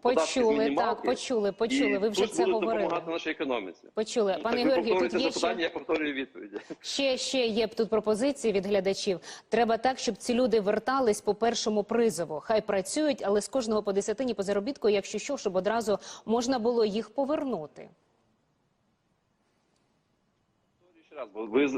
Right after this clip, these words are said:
Speaker 1: з-, задаєте, ну, <laughs> повторюєте запитання, тому
Speaker 2: Люди
Speaker 1: що
Speaker 2: так
Speaker 1: ви
Speaker 2: реагують,
Speaker 1: повторюєте.
Speaker 2: бачите?
Speaker 1: Та, та, ні, не питання, добре, я маю на увазі, що я мушу, ви потім скажете, що я повторюю. Е,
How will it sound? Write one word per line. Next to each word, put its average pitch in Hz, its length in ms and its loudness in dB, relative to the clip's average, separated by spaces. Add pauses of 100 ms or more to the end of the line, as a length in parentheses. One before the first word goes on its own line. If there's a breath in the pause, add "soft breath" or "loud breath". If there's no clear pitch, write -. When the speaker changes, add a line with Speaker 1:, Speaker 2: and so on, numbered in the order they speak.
(140)
Speaker 1:
з-, 117 340 -4
задаєте, 143 420 0 (180)
ну, 113 360 0 (280 loud breath)
<laughs> - 300 -6
повторюєте 160 420 0
запитання, 156 480 -2
тому 277 240 0
Speaker 2:
Люди 262 80 -2
Speaker 1:
що 277 100 -2
Speaker 2:
так 247 160 -2
Speaker 1:
ви 247 60 -2
Speaker 2:
реагують, 220 440 0
Speaker 1:
повторюєте. 180 360 0
Speaker 2:
бачите? 220 160 -2
Speaker 1:
Та, 208 120 -2
та, 151 120 -4
ні, 170 320 -6
не 175 100 -10
питання, 180 400 -8
добре, 156 240 -4
я 139 180 -4
маю 156 260 -4
на 151 60 -4
увазі, 151 140 -2
що 143 100 -4
я 143 80 -2
мушу, 160 280 -4
ви 143 80 -2
потім 143 240 -2
скажете, 147 220 -4
що 143 80 -6
я 135 60 0
повторюю. 95 500 -2 (560 loud breath)
Е, 98 280 2